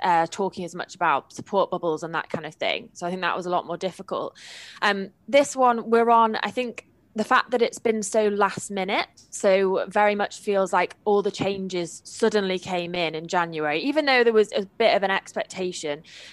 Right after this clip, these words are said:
I've had nursing colleagues who were moved one,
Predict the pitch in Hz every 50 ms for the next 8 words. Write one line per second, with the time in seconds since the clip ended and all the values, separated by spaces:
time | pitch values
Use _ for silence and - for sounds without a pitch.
0 | - - _ 202 202 196 - 190 190 185 190 196 190 185 180 - 180 185 180 -
1 | 180 180 175 170 170 170 - - - 185 175 170 175 180 185 185 185 180 175 175
2 | 170 165 - - - - _ _ _ _ - 180 196 190 185 175 170